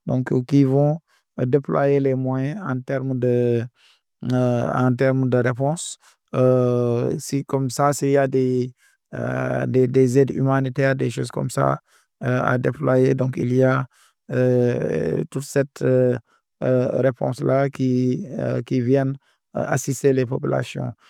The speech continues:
Donc, pour dire, euh, euh, euh, le Sénégal, quand même,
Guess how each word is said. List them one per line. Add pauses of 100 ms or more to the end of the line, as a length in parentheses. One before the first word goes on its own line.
(260)
Donc,
pour
dire,
euh, (540)
euh,
euh,
le
Sénégal,
quand
même,